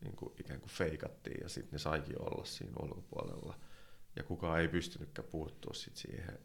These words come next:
tilanteeseen. M-, m-, mutta samalla se herätti niinku, no tietenkin niissä luksuskaupoissa, jotka siinä ylä-,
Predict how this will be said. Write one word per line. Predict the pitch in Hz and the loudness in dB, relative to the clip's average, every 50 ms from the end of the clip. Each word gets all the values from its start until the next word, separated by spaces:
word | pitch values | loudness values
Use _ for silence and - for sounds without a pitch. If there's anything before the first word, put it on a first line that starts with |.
| - - | -14 -8
tilanteeseen. | - - - 58 57 - - - - - - - - - - - - - - | -4 -4 -2 -2 -4 -4 -6 -6 -6 -6 -6 -6 -4 -4 -4 -4 -6 -6 -6
M-, | - | -6
m-, | - - - - - - - - - - - - - - | -6 -6 -6 -8 -8 -8 -8 -8 -8 -8 -8 -10 -10 -10
mutta | - - - | -10 -8 -6
samalla | - - - 87 85 82 78 71 71 73 | 2 6 8 8 10 10 8 8 6 6
se | 82 82 82 | 4 6 8
herätti | 85 80 76 76 - - - 76 | 8 8 8 6 2 -2 -2 0
niinku, | 76 78 80 82 80 - - - - - - - - - - - - - | 0 2 2 2 2 0 -4 -8 -14 -14 -14 -16 -18 -18 -20 -16 -8 -4
no | 80 | 0
tietenkin | 80 80 78 76 76 - 73 69 - - - - - - - 92 | 0 2 2 0 0 0 0 0 -2 -4 -6 -6 -6 -4 -2 0
niissä | 92 82 - - 98 | 0 2 4 6 6
luksuskaupoissa, | 101 98 - - - - - 92 80 - - 78 76 76 | 6 6 6 2 2 4 4 4 4 4 2 0 0 0
jotka | 76 - - 80 | 0 -2 -4 -2
siinä | 82 78 82 98 | 0 2 4 6
ylä-, | 107 113 98 - | 6 6 4 4